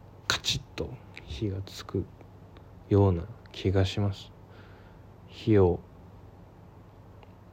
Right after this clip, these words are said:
より燃やすため、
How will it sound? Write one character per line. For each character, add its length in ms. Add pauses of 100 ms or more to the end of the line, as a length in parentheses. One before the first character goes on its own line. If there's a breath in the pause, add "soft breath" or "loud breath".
(760)
よ 180
り 300 (1400)
燃 220
や 100
す 120
た 140
め、 180